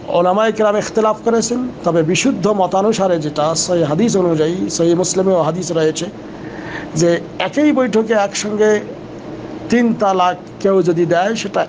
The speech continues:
এক তালাকে রূপান্তরিত হয়, এক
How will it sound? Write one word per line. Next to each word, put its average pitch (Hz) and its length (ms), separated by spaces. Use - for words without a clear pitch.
এক 185 200
তালাকে 165 480
রূপান্তরিত 160 680
হয়, 143 220
এক 196 320